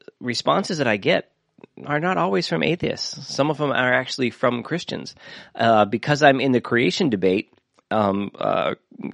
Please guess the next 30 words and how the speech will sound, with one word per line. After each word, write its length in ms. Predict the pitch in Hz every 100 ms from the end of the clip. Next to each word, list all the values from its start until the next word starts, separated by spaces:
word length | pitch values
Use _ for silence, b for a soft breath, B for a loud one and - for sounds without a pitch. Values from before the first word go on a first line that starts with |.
| -
creation 380 | - 135 127 110
conversation, 760 | - 123 95 - 151 - 95 101 B B B -
I 140 | -
get 180 | - -
a 80 | 92
lot 420 | 90 98 127 143
of 100 | 104
very 260 | 98 117 95
nasty 460 | 95 107 - 101
feedback 680 | - 117 127 90 80 - - _
from 400 | - - 104 101 -
other 200 | 110 92
Christians. 600 | 185 - - - - - _ B B B -
Uh, 120 | 104
I've 160 | 127 170
actually 280 | 156 - 143
even 220 | 127 120
been 140 | 107
told 420 | 95 143 156 90 - -
that 220 | 110 -
you 200 | 107 101
can't 380 | - 156 165 113
just 360 | 117 - - _
take 260 | - 123 -
the 80 | 104
Bible 320 | 98 101 92
for 160 | - 92
what 140 | 92
it 80 | -
says. 440 | - 82 - -